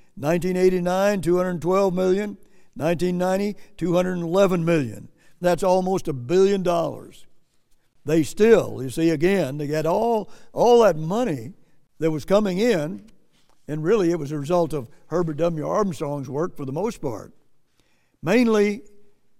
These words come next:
it came because of Herbert W. Armstrong, but then they began to do away and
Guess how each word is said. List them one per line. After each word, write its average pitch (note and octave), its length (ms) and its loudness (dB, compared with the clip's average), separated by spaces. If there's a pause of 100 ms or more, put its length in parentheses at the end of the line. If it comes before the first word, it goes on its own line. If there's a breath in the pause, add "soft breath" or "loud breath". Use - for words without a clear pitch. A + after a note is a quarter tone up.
(180)
it D#3+ 160 -4
came F#3+ 300 -2
because F3 480 0
of E3 100 -4
Herbert E3+ 260 0
W. D#3 280 0
Armstrong, F3+ 540 -2
but D3+ 160 -4
then G#3 180 -2
they F3 280 2 (260 loud breath)
began E3 340 -2
to D3+ 80 -4
do F#3 240 -2
away G3 540 0
and D#3+ 160 -4